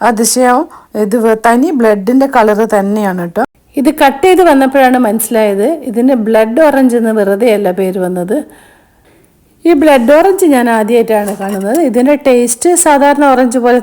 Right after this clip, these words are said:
തന്നെയാണ്, വലിയ വ്യത്യാസമൊന്നുമില്ല. എന്നാലും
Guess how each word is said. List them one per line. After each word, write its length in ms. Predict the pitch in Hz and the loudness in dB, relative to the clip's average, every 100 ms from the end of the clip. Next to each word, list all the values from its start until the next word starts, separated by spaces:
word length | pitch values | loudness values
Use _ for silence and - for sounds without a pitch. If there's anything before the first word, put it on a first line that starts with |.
| 233 | 0
തന്നെയാണ്, 440 | 214 208 175 170 302 - - - _ 220 | -2 -2 -2 -4 -6 -8 -20 -20 _ -2
വലിയ 220 | 226 240 294 | 0 2 0
വ്യത്യാസമൊന്നുമില്ല. 840 | 247 262 240 247 214 208 175 170 175 269 - - _ - | 0 0 0 0 -2 -2 -2 -2 -4 -4 -10 -20 _ -8
എന്നാലും 420 | 214 208 208 220 | -4 -2 -2 -2